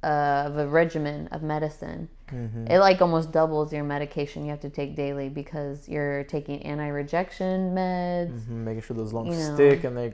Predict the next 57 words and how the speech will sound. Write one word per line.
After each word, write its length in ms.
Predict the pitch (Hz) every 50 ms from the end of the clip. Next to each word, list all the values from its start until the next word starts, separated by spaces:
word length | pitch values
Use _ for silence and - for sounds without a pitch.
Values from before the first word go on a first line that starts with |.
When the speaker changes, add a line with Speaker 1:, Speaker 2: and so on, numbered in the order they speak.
| 117
Speaker 2:
you 80 | 127 127
know, 280 | 120 113 113 110 113 -
everything 240 | - 113 - 165 156
Speaker 1:
Yeah. 320 | 151 147 165 214 247 226 175 165 - - 131 - - - -
Speaker 2:
starts 320 | - - - 117 113 - -
working. 400 | 123 123 127 - - 135 131 131
Speaker 1:
Mm-hmm. 480 | 131 156 156 156 156 156 156 151 160 165 175
Speaker 2:
It's, 300 | 170 139 - - - -
like, 240 | 135 135 139 135 135
there's 220 | - 143 147 147 139
these 200 | 156 160 147 135
very, 420 | 135 143 156 156 151 147 139 92
like, 200 | 78 107 127 120
how 100 | 123 127
you 120 | 123 123 123
were 60 | 123
talking 240 | - 127 117 123 120
earlier 120 | 120 120 113
about 300 | 110 113 113 - - -
his 160 | 123 113 107
diabetes 540 | 117 113 110 110 127 156 165 143 135 123 -
and 120 | - 127
then 80 | 135 127
C 200 | 127 - 117 117
F, 160 | 117 117 - - - - - - - -
you 60 | 120
have 80 | 107
this 100 | 104 104
very 220 | 98 117 123 120 117
small 300 | - - - 123 120 113
window 520 | 110 120 120 117 110 110 107 104 104 - -
of 160 | - 113 104
working 280 | 110 117 110 107 104 104
space. 480 | - - - 90 95 - - - - - - - -
Speaker 1:
Yeah. 100 | - 170
Speaker 2:
And 240 | 160 151 147 147 147
then 180 | 107 107 107 110
even 260 | 110 107 107 107 107
with 360 | 104 104 104 104 104 104 - - -
options 460 | 101 101 104 - - 101 98 98 -
of 480 | - - 107 101 98 98 101 107 - - - -
medication 760 | - 110 95 101 - - 143 143 131 - - 123 117 113 113 - - - - -
and 120 | - 107
cure, 260 | - - 139 135 127
you 80 | 113 107
have 100 | 101 95
this 100 | 101 92
very 180 | 92 101 101
small 200 | 107 - 107 101
window 200 | 98 98 98 98
of 100 | 98 95
working 240 | 101 98 104 - 104
space 300 | - - 98 98 104 107 -
to 100 | - 98
where 60 | 98
it's 100 | 101 -
ideal. 440 | - - 87 95 90 87 - - -